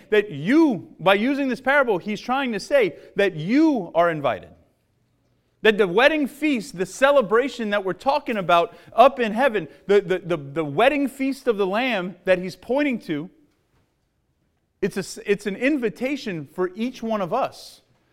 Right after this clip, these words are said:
that you are invited. The question is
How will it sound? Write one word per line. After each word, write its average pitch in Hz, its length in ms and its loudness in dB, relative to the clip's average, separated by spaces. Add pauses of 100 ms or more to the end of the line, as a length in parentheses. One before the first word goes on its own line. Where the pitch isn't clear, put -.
(280)
that 180 220 -6
you 226 600 -2 (480)
are 170 160 -2
invited. 165 440 -2 (1900)
The - 60 -20
question 196 440 -4
is 233 640 -6